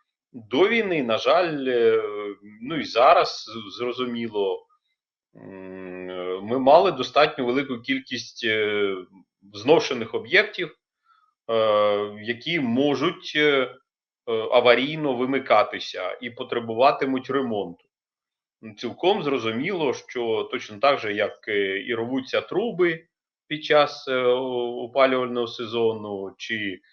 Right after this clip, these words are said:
е, точно так же, як, е, під час негоди рвуться лінії електропередач, повітряні лінії електропередач,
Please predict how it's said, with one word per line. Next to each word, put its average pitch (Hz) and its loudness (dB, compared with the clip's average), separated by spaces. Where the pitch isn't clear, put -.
е, 104 -2
точно 127 -4
так 143 6
же, 123 0
як, 120 4
е, 110 0
під - -14
час - 0
негоди 120 0
рвуться 110 -4
лінії 107 -6
електропередач, 120 2
повітряні 156 -6
лінії 131 -4
електропередач, 113 -2